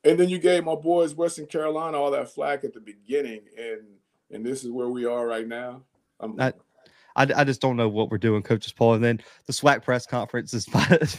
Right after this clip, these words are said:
Speaker 2: my final biggest loser. Coach, did you get to listen today?
Speaker 1: I didn't get to listen today, man. We've been
Speaker 2: Oh.
Speaker 1: moving around trying to get things done.
Speaker 2: Oh, man,
Speaker 1: What
Speaker 2: we
Speaker 1: did I
Speaker 2: gotta do
Speaker 1: miss?
Speaker 2: better.
Speaker 1: Fill
Speaker 2: It,
Speaker 1: me in, man.
Speaker 2: we
Speaker 1: Real
Speaker 2: gotta
Speaker 1: quick.
Speaker 2: do better. The final question of the day to T C Taylor was, <clears throat> have you talked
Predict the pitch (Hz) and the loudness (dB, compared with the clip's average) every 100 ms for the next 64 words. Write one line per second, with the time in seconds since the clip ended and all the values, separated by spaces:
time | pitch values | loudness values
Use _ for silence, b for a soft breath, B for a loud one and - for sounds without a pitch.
0 | - 190 123 - 135 - 139 135 139 - | 0 2 2 2 0 2 -2 0 -2 0
1 | 147 123 123 110 117 - 143 131 135 151 | -4 -2 -4 -6 -10 -2 -2 -2 -6 -4
2 | 180 175 135 139 147 139 143 147 147 151 | -4 -2 -4 -2 -4 -4 2 4 4 0
3 | _ _ _ 156 190 226 226 214 214 220 | _ _ _ 4 6 6 4 0 0 -2
4 | 170 156 151 143 143 143 160 - 160 156 | -6 2 4 4 2 -2 -2 -4 -6 -4
5 | 156 156 151 147 143 139 135 135 135 131 | -6 -6 -8 -8 -6 -6 -8 -16 -16 -20
6 | 123 131 127 113 123 127 - - - 85 | -20 -20 -20 -14 -10 -8 -6 -6 -6 -6
7 | - - _ - 170 147 156 143 127 110 | -10 -16 _ 4 6 6 6 6 6 2
8 | 113 110 98 98 _ - 180 160 175 139 | 4 2 2 -4 _ -4 6 6 4 -8
9 | 135 143 - _ _ _ 151 180 170 156 | -8 -12 -14 _ _ _ 0 2 4 4
10 | 127 113 117 110 110 - 131 - 160 175 | 2 2 4 2 0 0 -2 2 4 4
11 | 170 160 147 143 - 135 123 120 110 113 | 2 0 2 2 0 0 0 -2 0 2
12 | 110 101 95 107 - 127 - 117 104 123 | 4 2 -2 -6 0 0 0 -4 0 -2
13 | 113 107 104 101 95 - b b b b | 0 0 0 0 -2 -6 b b b b
14 | b b b _ _ _ - 131 131 - | b b b _ _ _ 2 2 2 -2
15 | - 175 165 202 190 156 123 107 | 2 2 2 -10 -6 -2 0 -2